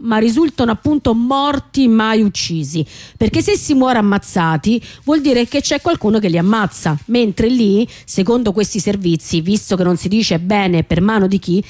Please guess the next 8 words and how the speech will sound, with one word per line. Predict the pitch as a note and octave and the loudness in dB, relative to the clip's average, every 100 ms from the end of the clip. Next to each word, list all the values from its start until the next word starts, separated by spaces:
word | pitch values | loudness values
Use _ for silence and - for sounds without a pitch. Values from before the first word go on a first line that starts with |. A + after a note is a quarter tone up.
| - | -12
si | - E4+ | -4 -2
muore | E4+ E4+ E4 | 0 2 2
così, | D#4 C#4+ G#3 D#3+ - | 2 0 0 -4 -4
un | A#3+ B3+ | -2 0
po' | - D4+ | 2 2
all'improvviso, | C#4+ C4+ C4 B3 A3+ F3+ E3 D#3 | 2 2 2 0 0 0 0 0
nel | G3 A#3 B3+ | 2 2 2
nulla, | G#3+ D#3+ D#3+ E3+ | 0 2 2 0